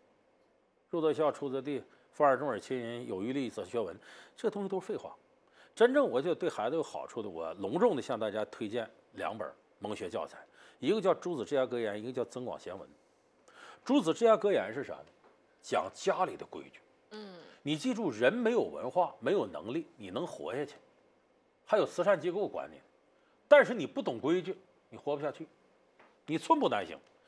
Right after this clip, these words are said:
Speaker 1: 《朱子治家格言》就教你家里家外的规矩。你像他说：“兄弟叔侄须分多润寡，长幼内外依法度辞严。
Speaker 2: 嗯。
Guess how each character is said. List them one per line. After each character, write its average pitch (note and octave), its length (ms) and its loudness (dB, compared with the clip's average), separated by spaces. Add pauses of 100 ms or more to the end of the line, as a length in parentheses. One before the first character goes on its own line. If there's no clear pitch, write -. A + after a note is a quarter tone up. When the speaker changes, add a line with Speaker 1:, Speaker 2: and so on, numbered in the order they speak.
(300)
Speaker 1:
《朱 D4 180 6
子 G#3 60 2
治 A3 60 4
家 B3+ 100 10
格 A#3 120 4
言》 A3+ 160 8
就 A3 120 0
教 F#3+ 240 6
你 B2 140 -4
家 F3+ 240 6
里 C3+ 80 2
家 C3+ 200 2
外 D3+ 140 2
的 G#2+ 60 -6
规 F#2+ 240 -8
矩。 F#2+ 100 -18 (960)
你 F#3+ 100 0
像 A3+ 100 8
他 F#3 100 4
说 F3 140 2
：“兄 A#3 260 -2
弟 A3+ 80 0
叔 A3 220 -2
侄 E3 180 -2
须 F#3+ 160 -4
分 F#3+ 220 0
多 F#3+ 100 2
润 F#3+ 220 0
寡， F2+ 280 -2
长 G#2 200 0
幼 E3 100 -4
内 F3 160 0
外 E3 160 4
依 D#3 140 -2
法 D#2 240 -4
度 C#3+ 140 -6
辞 A#2+ 200 -8
严。 D#2+ 220 -10
Speaker 2:
嗯。 G#3+ 200 -12